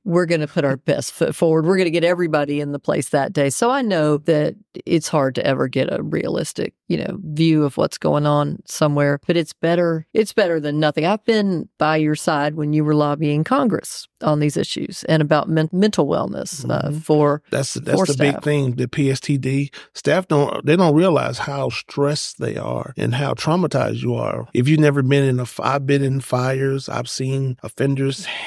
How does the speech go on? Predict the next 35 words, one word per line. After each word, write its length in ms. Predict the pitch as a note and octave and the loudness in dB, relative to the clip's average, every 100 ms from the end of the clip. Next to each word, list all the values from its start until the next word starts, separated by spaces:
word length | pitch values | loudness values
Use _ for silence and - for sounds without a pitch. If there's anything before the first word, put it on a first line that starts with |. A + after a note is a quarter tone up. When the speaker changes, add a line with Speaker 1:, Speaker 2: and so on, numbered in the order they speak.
| - - - | -14 -14 -2
Speaker 2:
who 280 | B2+ C#3 C3 | 2 4 2
have 120 | B2+ | 0
committed 260 | D3+ C3+ B2 | 0 0 -2
suicide. 720 | - D#3+ C#3+ C#3 C3 C3 C3 - | 0 2 2 2 2 2 0 -2
I've 200 | A#2 A#2+ | -2 -2
seen 360 | C#3+ C3+ C3 | -2 -2 -2
bodies. 460 | B2 C3 C3 C#3 C3 | 0 2 2 0 -2
I've 120 | A#2+ | -6
seen 520 | - C#3 C3+ C3+ C3 B2+ | -6 -4 -2 -2 -4 -4
viol-, 460 | A2+ C3+ C#3 C#3 | 0 2 4 2
institutional 600 | - C#3 D3+ C#3 D3 C#3+ B2+ | 0 0 0 2 2 2 0
violence 440 | C3+ C#3+ C#3+ - | 2 2 0 -4
where 80 | B2 | -4
people 280 | D3 C3 B2 | -2 -2 -6
were 80 | |
stabbed 580 | - - C#3 D3 C#3+ C#3+ | -8 -2 2 4 2 0
and 100 | B2+ | 0
you 100 | C3+ | 2
have 80 | C3 | 2
to 80 | C3+ | 0
carry 460 | - - C#3+ C#3+ C#3 | -10 -10 -6 -6 -8
s-, 160 | - _ _ _ | -14 _ _ _
these 200 | - C3+ | -2 -2
offenders 420 | B2+ - C#3 B2+ - | -2 0 2 2 0
out. 520 | - B2+ D3 - - - | -2 0 0 -2 -8 -6
I've 180 | - - | -4 -2
had 180 | C3+ B2+ | 0 0
to 60 | |
carry 340 | A#2+ - C3+ A#2 | -2 -2 -2 -2
staff 480 | - - C#3 C#3+ D3 | -6 0 0 0 -2
out 160 | C#3+ | -2
of 100 | D3 | -2
situations. 800 | - D#3 D3 C#3+ D3 D3 D#3+ D#3 - | -4 -4 0 2 2 0 -6 -6 -8
So 340 | - E3+ D3 | 0 2 2
staff 560 | C3+ - - G3+ C4 | 0 -4 0 0 0